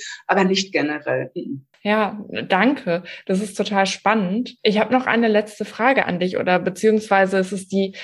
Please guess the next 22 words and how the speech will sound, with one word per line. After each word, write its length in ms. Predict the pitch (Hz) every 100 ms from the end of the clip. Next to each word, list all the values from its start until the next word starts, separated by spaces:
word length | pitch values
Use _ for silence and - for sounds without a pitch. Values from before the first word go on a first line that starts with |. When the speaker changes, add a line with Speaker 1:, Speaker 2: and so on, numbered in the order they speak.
| 247 214
Speaker 2:
die 100 | 196
Gelegenheit, 1040 | 190 196 262 254 196 196 190 226 - - 190
ähm, 340 | 190 185 185 -
noch 220 | 202 196
das 280 | 190 214 -
zu 120 | 233
platzieren, 600 | - 208 202 - 233 240
von 180 | 226 202
dem 160 | 202 202
du 100 | 202
denkst, 360 | 190 214 226
es 120 | 196 185
darf 280 | 185 208
beim 220 | 202 196 190
Thema 520 | 202 208 214 208 214 - - -
Darm 640 | - 185 165 175 226 247 240
und 280 | - 190
Schlaf 480 | 185 - 185 202 226
auf 180 | - 180
keinen 380 | - 190 208 233
Fall 480 | 233 202 196 196 - 190
fehlen. 760 | - 226 185 156 156 175 -